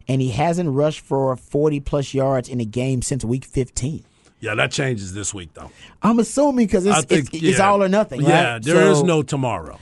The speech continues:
Speaker 1: but he hasn't been really an effective passer
Speaker 2: Right.
Speaker 1: in that time span either. He's struggled as a passer in that time span.
Speaker 2: Do you think it's because defenses are adjusting to him a little bit?
Speaker 1: No question.
Speaker 2: Yeah.
Speaker 1: No question.
Speaker 2: 'Cause, you know, we talk about it numerous times.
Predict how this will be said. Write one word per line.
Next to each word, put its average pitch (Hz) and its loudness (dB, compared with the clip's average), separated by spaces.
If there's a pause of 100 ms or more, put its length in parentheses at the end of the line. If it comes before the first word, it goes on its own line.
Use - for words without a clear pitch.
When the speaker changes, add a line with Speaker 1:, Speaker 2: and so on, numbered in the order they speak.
(320)
Speaker 1:
but 190 4
he 180 2
hasn't 220 0
been 185 0
really 185 2
an 175 0
effective 143 -6
passer - -6
Speaker 2:
Right. 120 -2
Speaker 1:
in 143 2
that 127 0
time 139 -2
span 113 -4
either. 147 -2
He's 131 0
struggled 165 0
as 104 -6
a 85 -8
passer - -4 (260)
in 143 0
that 120 -2
time 120 -6
span. 90 -10
Speaker 2:
Do 117 -4
you 131 0
think 143 -4
it's 139 -4
because 131 -4
defenses 127 -4
are 123 -2
adjusting 127 -4
to 160 -2
him 156 -2
a 160 -2
little 160 -2
bit? 160 -4
Speaker 1:
No 170 2
question. 165 -4
Speaker 2:
Yeah. 127 -4 (260)
Speaker 1:
No 156 2
question. 139 -6 (100)
Speaker 2:
'Cause, 143 -4
you 175 2
know, 143 2
we 147 0
talk 156 -2
about 139 -2
it 127 -2
numerous 131 0
times. 139 -4